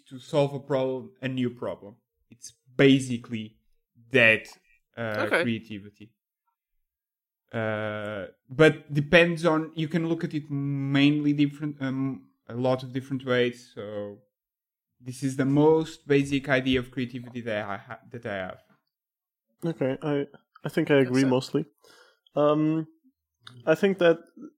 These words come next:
Speaker 3: saying it's, um, a problem-solving tool, though, it's
Speaker 2: I,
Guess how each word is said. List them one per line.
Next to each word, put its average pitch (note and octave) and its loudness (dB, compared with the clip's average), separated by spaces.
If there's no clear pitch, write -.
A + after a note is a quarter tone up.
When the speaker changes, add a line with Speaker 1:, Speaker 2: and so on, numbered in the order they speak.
Speaker 3:
saying D#3+ 2
it's, - -2
um, C3+ -2
a D#3 -4
problem-solving C#3 4
tool, C3+ 0
though, B2+ 0
it's B2+ -4
Speaker 2:
I, F3+ 10